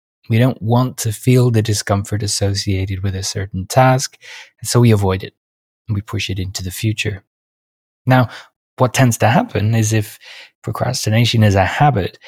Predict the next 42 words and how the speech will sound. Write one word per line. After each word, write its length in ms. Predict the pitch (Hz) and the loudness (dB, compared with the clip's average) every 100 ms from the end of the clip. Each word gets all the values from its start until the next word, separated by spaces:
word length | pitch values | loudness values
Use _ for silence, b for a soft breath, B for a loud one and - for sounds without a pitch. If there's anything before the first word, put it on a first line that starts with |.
| B _ | B _
that 160 | - - | -10 -2
lots 340 | 117 120 131 | 0 2 0
of 100 | 110 | -4
things 460 | - 90 85 - - _ - | -4 -8 -8 -14 -18 _ -6
are 60 | 107 | -4
getting 240 | 101 95 | -2 -4
pushed 420 | - 98 - - - _ | -6 -8 -8 -10 -18 _
into 520 | - 95 87 92 85 98 | -6 -4 -4 -8 -8 -10
the 120 | - | -14
future. 460 | 92 - 92 - 98 | -10 -6 -4 -4 0
And 120 | 104 | 2
at 160 | 113 - | 2 0
some 420 | - 127 117 110 | 0 4 4 2
point, 480 | - 101 87 95 - _ _ _ | 0 -2 -2 -8 -14 _ _ _
the 80 | 110 | -8
deadlines 720 | 101 98 95 95 90 87 95 - _ | -2 0 0 -2 -2 -6 -10 -14 _
arrive 520 | 98 90 90 85 87 - B B B _ - | -6 -4 -4 -6 -12 -20 B B B _ 0
and 80 | 104 | 2
we 80 | |
can 180 | 110 104 | 2 0
find 240 | 92 113 104 | 2 2 2
ourselves 380 | 98 98 95 | 0 -2 -2
with 180 | 104 98 _ | -2 -4 _
far 500 | - - - 123 143 | -20 -6 2 4 4
more 720 | 117 107 113 143 139 101 110 - b _ | 4 2 2 4 4 2 0 -6 b _
to 80 | - | -6
do 540 | 101 113 98 95 120 _ _ - | 2 4 4 2 -2 _ _ -2
at 80 | 104 | 2
any 180 | 104 | 2
one 220 | 98 101 101 | 4 2 0
point 380 | - 98 98 | -2 -4 -4
in 100 | 95 | -8
time 460 | 98 113 95 90 107 _ b b - | -4 0 0 0 -4 _ b b -4
than 300 | 107 117 120 | 2 4 6
if 260 | 117 - | 4 2
we 140 | 113 107 | 2 2
had 300 | 95 101 101 | 0 -2 -4
chipped 240 | 107 - | -6 -4
away 240 | 98 92 | -4 -2
at 100 | 90 | -4
these 240 | - 90 - | -6 -8 -6
things 400 | 90 87 92 | -6 -6 -6